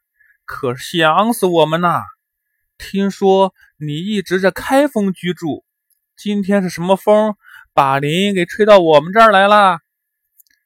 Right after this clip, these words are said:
周童老先生叹了口气说：“唉，我老伴儿去世很久了，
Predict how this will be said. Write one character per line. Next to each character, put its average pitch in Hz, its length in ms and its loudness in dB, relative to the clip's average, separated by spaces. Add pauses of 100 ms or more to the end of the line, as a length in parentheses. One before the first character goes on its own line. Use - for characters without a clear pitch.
(260)
周 120 240 -8
童 127 260 -14
老 92 180 -8
先 107 240 -10
生 104 380 -10
叹 - 220 -12
了 107 80 -10
口 - 180 -20
气 117 240 -8
说 104 340 -4 (920)
：“唉， 113 260 -4 (840)
我 131 160 0
老 123 180 0
伴 165 160 4
儿 135 280 2
去 - 280 -8
世 156 180 -4
很 143 240 -8
久 139 220 -2
了， 117 240 0